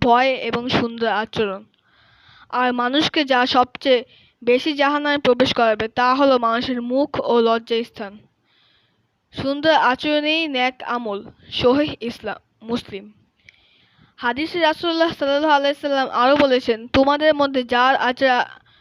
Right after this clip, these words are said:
ব্যবহার সুন্দর, সে আমার সবচেয়ে বেশি প্রিয়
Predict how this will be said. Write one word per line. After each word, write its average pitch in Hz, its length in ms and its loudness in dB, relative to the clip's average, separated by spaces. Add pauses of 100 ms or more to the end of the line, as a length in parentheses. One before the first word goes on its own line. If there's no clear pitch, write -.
(200)
ব্যবহার 233 440 0 (460)
সুন্দর, 269 500 -2 (320)
সে 269 260 0
আমার 247 340 2
সবচেয়ে 262 500 -2
বেশি 247 260 -4
প্রিয় 202 280 -12